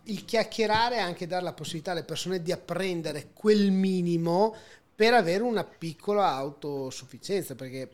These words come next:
capisco chi magari ha già fatto delle esperienze o chi si butta e dice: "Boh, io adesso vado", però magari c'è chi non ci riesce e di conseguenza non prova neanche queste esperienze.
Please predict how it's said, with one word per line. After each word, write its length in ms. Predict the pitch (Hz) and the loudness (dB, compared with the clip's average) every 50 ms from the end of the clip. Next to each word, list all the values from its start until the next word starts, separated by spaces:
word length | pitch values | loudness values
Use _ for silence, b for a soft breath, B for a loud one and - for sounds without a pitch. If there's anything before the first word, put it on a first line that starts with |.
| b b b b b b | b b b b b b
capisco 600 | - 175 - - 185 202 220 196 - - 220 190 | -10 -10 -6 0 2 4 4 4 4 4 2 0
chi 160 | 208 - 185 | 0 -4 -4
magari 380 | 180 170 160 151 151 156 156 156 | -4 -4 -4 -4 -4 -4 -4 -4
ha 40 | 147 | -6
già 120 | 135 143 | -6 -8
fatto 320 | - - 151 147 - 160 | -10 -10 -10 -10 -10 -10
delle 180 | 143 143 147 151 | -10 -8 -8 -8
esperienze 680 | - - - - 160 156 156 151 151 147 143 - - 156 | -10 -10 -8 -8 -6 -6 -4 -6 -6 -8 -8 -8 -8 -8
o 80 | 151 147 | -8 -8
chi 280 | - - 170 175 185 | -8 -8 -4 -2 0
si 220 | 175 - - - 165 | 2 2 2 2 0
butta 520 | 147 147 160 160 165 - - - 175 175 | -2 -4 -6 -6 -6 -10 -8 -4 -2 -2
e 60 | 170 | 0
dice: 280 | 139 147 151 - 160 147 | -2 -2 -4 -2 -4 -2
"Boh, 220 | 143 156 151 147 | -4 -4 -4 -4
io 140 | 143 147 156 | -4 -6 -6
adesso 340 | 139 139 135 - - 151 143 | -6 -6 -6 -4 -4 -4 -6
vado", 420 | 131 131 120 117 113 107 113 107 b b b b b b b | -8 -10 -10 -12 -12 -14 -14 -16 b b b b b b b
però 160 | - 254 254 | -2 0 0
magari 360 | 240 233 220 190 165 147 135 | 2 2 2 2 0 0 -2
c'è 200 | - - - 190 | -2 -2 -2 -2
chi 220 | 185 - 262 233 202 | -2 -2 -2 0 0
non 200 | 185 165 165 160 | 0 0 0 0
ci 180 | - - 233 | 2 2 2
riesce 480 | 226 196 185 151 139 131 - - - 180 | 2 0 0 -2 -4 -4 -6 -4 -4 -4
e 40 | 196 | -6
di 100 | 190 175 | -6 -8
conseguenza 600 | - 160 151 143 - 196 175 180 220 233 226 233 180 | -10 -10 -8 -6 -6 -4 -2 -2 -2 -2 -2 -4 -4
non 180 | 151 147 147 | -4 -4 -6
prova 320 | - - 214 240 226 180 151 | -2 0 2 2 2 0 -2
neanche 380 | 147 190 220 262 262 - 175 | -4 -4 -6 -6 -6 -8 -12
queste 240 | - 151 135 - 139 | -12 -12 -12 -10 -12
esperienze. 520 | 127 - - 147 131 127 123 113 - 127 | -12 -10 -10 -10 -10 -10 -12 -14 -16 -18